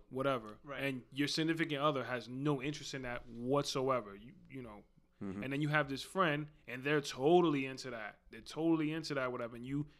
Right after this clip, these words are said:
Speaker 1: you guys bond over that.
Speaker 2: Right.
Speaker 1: So now, now you mo-, you emotionally, you start to click with that person 'cause you're like, "Damn, that, I wish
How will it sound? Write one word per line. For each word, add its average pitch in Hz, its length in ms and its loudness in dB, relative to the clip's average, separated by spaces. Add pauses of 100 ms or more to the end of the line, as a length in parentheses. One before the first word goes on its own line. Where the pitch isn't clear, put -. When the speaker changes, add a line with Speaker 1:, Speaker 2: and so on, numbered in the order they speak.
(100)
Speaker 1:
you 175 160 8
guys 131 300 6
bond 160 480 6
over 127 200 2
that. 107 220 -6
Speaker 2:
Right. 123 220 -6 (320)
Speaker 1:
So - 160 -6
now, 151 440 6 (340)
now 131 160 2
you 165 160 4
mo-, 135 260 0
you 151 140 0
emotionally, 151 520 2
you 143 80 -2
start 151 280 0
to 123 100 0 (300)
click 226 240 2
with 180 100 2
that 147 160 4
person 135 180 -2
'cause 131 140 -8
you're 151 100 2
like, 120 180 -2
"Damn, 139 360 0
that, 135 220 -4
I 131 80 -4
wish 160 460 2